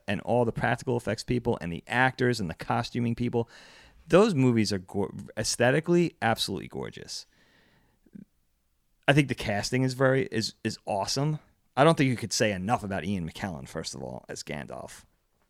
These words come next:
But I have to, I'm just gonna bring up one thing because I don't,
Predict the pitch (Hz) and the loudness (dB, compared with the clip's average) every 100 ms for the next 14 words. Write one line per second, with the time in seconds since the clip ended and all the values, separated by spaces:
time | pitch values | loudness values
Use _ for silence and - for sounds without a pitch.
0 | _ - 131 117 - - 135 143 190 - | _ 6 6 6 -2 -4 0 4 2 2
1 | 190 - 127 131 156 226 190 156 135 117 | -4 0 0 2 0 0 0 2 2 0
2 | 110 120 123 - 110 117 131 110 104 107 | 2 2 2 0 0 2 0 0 0 2
3 | 113 | 0